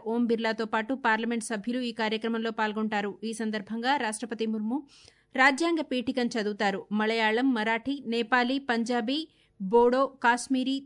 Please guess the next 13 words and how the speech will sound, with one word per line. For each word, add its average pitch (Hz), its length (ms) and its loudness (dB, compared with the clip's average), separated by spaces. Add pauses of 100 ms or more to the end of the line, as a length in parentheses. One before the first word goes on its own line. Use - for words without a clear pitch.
తెలుగు, 254 500 2
ఒడియా, 233 380 2 (120)
అస్సామీ 262 400 0
భాషల్లో 233 520 -2
రాజ్యాంగ 233 440 -2
పీఠికను 233 460 -2
విడుదల 220 380 -2
చేస్తారు. 214 380 -2 (1200)
ఈ 285 100 4
సందర్భంగా 269 680 2
ఒక 240 200 0
స్మారక 247 500 0
బులెట్, 240 540 0